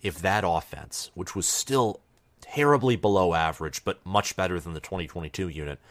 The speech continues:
was paired with the twenty twenty-two defense. A defense that faced Michigan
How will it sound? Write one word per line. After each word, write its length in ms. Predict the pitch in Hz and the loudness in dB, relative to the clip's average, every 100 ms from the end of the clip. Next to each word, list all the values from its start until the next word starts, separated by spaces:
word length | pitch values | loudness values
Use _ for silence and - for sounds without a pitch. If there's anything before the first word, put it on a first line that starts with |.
| - - - | -20 -20 -2
was 200 | 101 - | 0 0
paired 520 | - 107 113 110 - | -2 4 6 6 4
with 280 | 98 92 - | -2 -4 -6
the 160 | 90 98 | -4 -4
twenty 360 | - 104 98 | -2 -2 -2
twenty-two 800 | - 92 85 76 - 80 76 71 _ _ _ - | -4 -6 -6 -8 -4 -4 -4 -6 _ _ _ -8
defense. 720 | 104 92 - - - - - _ _ - | -6 -6 -10 -12 -8 -8 -8 _ _ -6
A 40 | 101 | -4
defense 500 | 113 104 - 98 - | -4 -4 -4 -4 -4
that 180 | 110 | -4
faced 460 | - - 127 127 - | -4 -2 0 -2 -2
Michigan 640 | 107 107 - 98 101 95 | 0 0 -2 -2 -2 -2